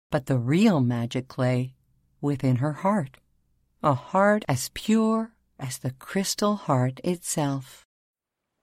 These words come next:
Hmm. And with that, I will wish you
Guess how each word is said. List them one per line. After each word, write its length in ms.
Hmm. 340
And 260
with 280
that, 360
I 160
will 260
wish 360
you 280